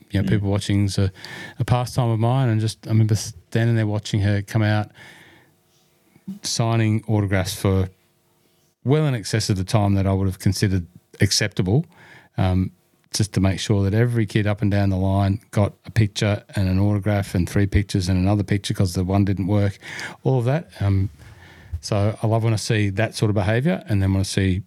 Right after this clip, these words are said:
Speaker 1: people win, and when it's one of the Quarter sisters, um, it's good for golf because she brings attention to, uh, the women's game, but she brings attention to golf.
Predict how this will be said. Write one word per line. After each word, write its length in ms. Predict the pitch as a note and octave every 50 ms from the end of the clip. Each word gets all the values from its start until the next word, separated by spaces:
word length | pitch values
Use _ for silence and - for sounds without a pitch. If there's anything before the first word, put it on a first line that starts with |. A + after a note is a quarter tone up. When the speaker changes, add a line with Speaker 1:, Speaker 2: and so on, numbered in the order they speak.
| _ _ -
Speaker 1:
people 220 | G2 F#2 F2+ F#2
win, 360 | F2+ G2+ G2 F#2+ F#2 G#2+ A2 - - - - - - - - - _ -
and 240 | F#2 F#2+ F#2 E2+ - -
when 140 | B2+ G#2+ G2
it's 180 | F#2 F2 - -
one 100 | G2+ F#2
of 60 | E2+
the 40 | F2
Quarter 240 | - - C3 B2+ A2+
sisters, 540 | - - A#2+ - - D#3+ D3 C#3+ C3+ - -
um, 500 | A2+ G2 F#2+ F#2+ F#2+ F#2+ F#2+ A2 - - _ _ _ - - - - - - _ _ _ _ _ _ _ _ -
it's 160 | - - -
good 160 | - - A2
for 120 | - B2+ A2+
golf 320 | A#2+ A2 G2 F#2 - -
because 340 | - G2+ - - G#2 F#2+ -
she 240 | - - G#2 F#2+ F#2 - _ _ _ -
brings 440 | A#2 A2 G#2 G2+ G2 F#2 - - _ _ -
attention 440 | G#2+ - - A2 G#2 F#2+ - F#2+ F2+
to, 420 | - - G#2 F#2+ G2+ G2+ G2 G2 _ -
uh, 200 | G#2 G2 F#2+ F#2+
the 120 | F#2 G2
women's 280 | F#2+ A#2 B2+ B2 G#2+ G#2
game, 200 | F#2+ F#2+ G#2+ A#2 G#2
but 120 | G2 -
she 120 | - -
brings 200 | F2+ G2 F#2+ F2+
attention 380 | F2+ F2 - G2+ F#2 - - -
to 60 | F#2
golf. 320 | F2 F#2 E2+ E2+ - -